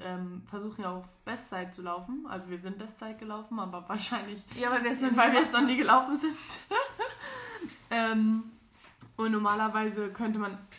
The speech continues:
Speaker 1: auch, so, also vor einem Wettkampf würde ich auch eine Stunde vorher nichts mehr essen. Da würde ich
Speaker 2: Ja.
Speaker 1: vielleicht noch was Kohlenhydratreiches
Speaker 2: Vielleicht eine Banane
Speaker 1: trinken
Speaker 2: oder so, aber
Speaker 1: oder eine halbe Banane, ja.
Speaker 2: Halbe
Speaker 1: Aber so
Speaker 2: Banane
Speaker 1: jetzt
Speaker 2: auf jeden
Speaker 1: nicht.
Speaker 2: Fall.
Speaker 1: Ja. Aber so haben wir es jetzt am Wochenende gemacht. Also wir haben einfach nur früh gefrühstückt.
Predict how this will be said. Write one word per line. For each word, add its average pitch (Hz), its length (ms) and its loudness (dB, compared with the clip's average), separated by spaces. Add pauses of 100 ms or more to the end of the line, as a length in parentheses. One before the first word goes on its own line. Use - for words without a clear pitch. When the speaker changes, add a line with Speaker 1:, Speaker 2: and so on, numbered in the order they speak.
(340)
Speaker 1:
auch, 196 420 0
so, 190 140 -10
also 202 180 -2
vor 233 120 -2
einem 220 120 -2
Wettkampf 233 300 -4
würde 190 140 -6
ich - 100 -8
auch 190 140 -4
eine 190 180 -6
Stunde 190 260 -8
vorher 185 280 -6
nichts 180 260 -14
mehr 185 180 -10
essen. 185 440 -14 (400)
Da 190 140 -8
würde 190 140 -4
ich 185 60 -4
Speaker 2:
Ja. 226 60 -4
Speaker 1:
vielleicht 190 200 -4
noch 190 120 -8
was 185 120 -10
Kohlenhydratreiches 185 840 -8
Speaker 2:
Vielleicht 233 240 -10
eine 220 100 -12
Banane 220 420 -4
Speaker 1:
trinken 196 100 -10
Speaker 2:
oder 190 140 -6
so, 185 100 -8
aber - 200 -14
Speaker 1:
oder 190 120 -6
eine 185 380 -8
halbe 180 180 -8
Banane, 175 440 -14
ja. 180 240 -14 (580)
Speaker 2:
Halbe 180 200 -10
Speaker 1:
Aber 180 100 -14
so 185 80 -8
Speaker 2:
Banane 180 160 -4
Speaker 1:
jetzt - 180 -12
Speaker 2:
auf 196 60 -8
jeden 190 40 -6 (100)
Speaker 1:
nicht. 240 140 -16 (600)
Speaker 2:
Fall. 202 140 -12
Speaker 1:
Ja. 185 140 -10 (1000)
Aber 208 160 -2
so 220 120 0
haben 233 140 4
wir 220 80 2
es 214 100 0
jetzt 208 180 -4
am 208 120 -4
Wochenende 208 420 -4
gemacht. 208 380 -6
Also 185 300 -6
wir 185 80 -4
haben 190 120 -6
einfach 202 320 -6
nur 202 320 -4
früh 247 200 -6
gefrühstückt. 240 640 -8